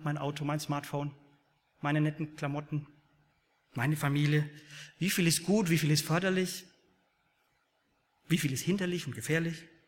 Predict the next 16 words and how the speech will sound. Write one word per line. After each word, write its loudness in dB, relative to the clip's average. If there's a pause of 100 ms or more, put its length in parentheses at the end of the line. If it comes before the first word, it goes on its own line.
(600)
Wie 2
frei 6
bin 4
ich -2
wirklich 4
in 4
meinem 2
Denken, 2
Handeln, 2
Agieren? -2 (1300)
Wie 0
material- 4
und -6
geldgesteuert 0
bin 2
ich? -6